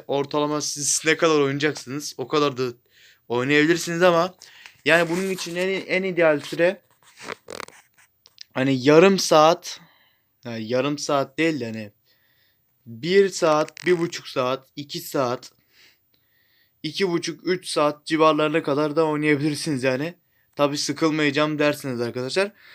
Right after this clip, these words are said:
Eğer sıkılacağım derseniz dediğim gibi yarım saatte oynarsınız.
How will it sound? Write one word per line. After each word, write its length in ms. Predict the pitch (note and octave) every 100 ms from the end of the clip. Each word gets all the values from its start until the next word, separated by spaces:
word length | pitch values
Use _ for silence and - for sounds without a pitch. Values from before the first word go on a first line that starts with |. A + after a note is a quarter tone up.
| - -
Eğer 200 | D3 E3
sıkılacağım 460 | - F3+ F3 F#3
derseniz 480 | F#3+ F3+ D#3+ F3 D#3+
dediğim 300 | D#3 E3+ E3+
gibi 280 | D3+ E3+ F3 _ _
yarım 340 | C#3+ E3+ F#3 F3+
saatte 380 | F3 D#3 D3+ E3+
oynarsınız. 720 | E3+ E3+ D3+ D#3+ G3 -